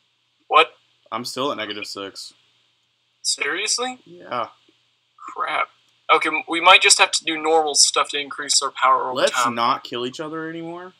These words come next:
Speaker 2: 'cause
Speaker 1: Yeah, it's ju-, it's just doing worse.
Speaker 2: Yeah, I think
Speaker 1: I'll, ser-, I'll
Speaker 2: I
Speaker 1: search up how to increase our power in Battlecraft.
Speaker 2: Yeah. Uh, just ask one of the G Ms.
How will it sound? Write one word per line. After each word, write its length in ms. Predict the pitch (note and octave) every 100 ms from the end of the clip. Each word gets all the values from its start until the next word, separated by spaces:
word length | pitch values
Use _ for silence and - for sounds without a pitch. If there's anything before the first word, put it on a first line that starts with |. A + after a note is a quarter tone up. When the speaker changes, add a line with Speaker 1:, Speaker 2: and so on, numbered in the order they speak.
| _
Speaker 2:
'cause 580 | C3+ B2+ A#2+ A2 G#2 -
Speaker 1:
Yeah, 340 | D3+ C#3+ C#3+ C#3+ _ _ _ _
it's 140 | F3+ -
ju-, 120 | - E3+
it's 160 | E3+
just 220 | - D#3 -
doing 240 | D3 C3
worse. 420 | C3+ C3 - - _ _ _ _
Speaker 2:
Yeah, 160 | A#2 -
I 80 | C3+
think 200 | F#3+ A3+
Speaker 1:
I'll, 100 | E3+
ser-, 140 | - E3+ _ _ _ _ _ _
I'll 80 | -
Speaker 2:
I 20 |
Speaker 1:
search 280 | - G#3 G#3
up 60 | G#3+
how 200 | F3+ F3+
to 80 | F3
increase 420 | D#3+ D3+ E3 -
our 100 | C#3
power 320 | - C#3 C3+
in 60 | B2
Battlecraft. 720 | B2+ A#2+ - - C3 - - - _ _ _ _ _
Speaker 2:
Yeah. 440 | - A#2 A#2 G#2+ G2 F#2 F2+ _ -
Uh, 220 | B2 B2
just 180 | B2+ D3+
ask 340 | D3 D#3 D#3+
one 120 | D#3 D3+
of 80 |
the 200 | C3+ A2+ G#2
G 260 | G2+ G#2
Ms. 500 | G2 G2 F#2+ F#2+ -